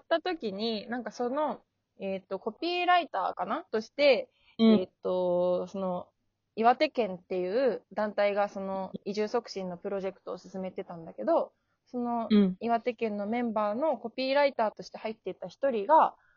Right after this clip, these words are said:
Speaker 1: なんかまあ、プロデューサー的な業務を普段やっている方みたいで、
Speaker 2: へー。
Speaker 1: 結構ね、多分気に入ってくれたんだよ、私のこと。
Speaker 2: はいはい。
Speaker 1: で、まあ、私もなんか、「長澤まさみです」みたいな。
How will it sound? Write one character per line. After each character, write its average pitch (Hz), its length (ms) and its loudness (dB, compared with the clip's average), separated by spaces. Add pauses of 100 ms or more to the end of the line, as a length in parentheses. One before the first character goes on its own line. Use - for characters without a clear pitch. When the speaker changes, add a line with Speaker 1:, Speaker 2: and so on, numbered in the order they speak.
(160)
Speaker 1:
な 269 120 -4
ん - 20 -10
か 202 100 0
ま 202 200 -2
あ、 175 60 -6
プ 285 140 -4
ロ 302 140 6
デ 302 160 0
ュ 302 40 0
ー 302 40 -2
サ 294 300 4
ー - 20 -2
的 262 260 -6
な 240 220 -2
業 254 160 0
務 185 260 -4
を 180 40 -8
普 196 120 -6
段 180 160 -6
や 165 100 -8
っ - 40 -20
て 190 140 -8
い 185 60 -4
る 185 80 -8
方 185 280 -8
み 196 160 -8
た 180 180 -10
い 190 100 -12
で、 254 300 2 (580)
Speaker 2:
へ 247 40 -2
ー。 226 60 6
Speaker 1:
結 240 180 10
構 240 80 10
ね、 233 280 6
多 254 120 0
分 196 160 -4
気 - 160 -6
に 269 100 2
入 269 80 -4
っ - 80 -20
て 262 100 -6
く 254 120 -2
れ 240 100 0
た 233 140 0
ん 196 80 -6
だ 170 60 -6
よ、 - 80 -8
私 185 280 -10
の 175 120 -10
こ 180 100 -14
と。 - 260 -8 (400)
Speaker 2:
は 208 160 10
い 196 100 6
は 185 220 4
い。 175 140 -4
Speaker 1:
で、 214 100 -8
ま 233 120 0
あ、 - 20 2
私 220 260 -4
も 226 80 -4
な 226 120 -2
ん 202 60 -6
か、 180 80 -8
「長 202 260 0
澤 220 140 0
ま 208 140 -2
さ 208 100 -6
み 190 120 -6
で 190 120 -6
す」 208 140 -16
み - 80 -18
た - 120 -16
い - 40 -14
な。 - 60 -20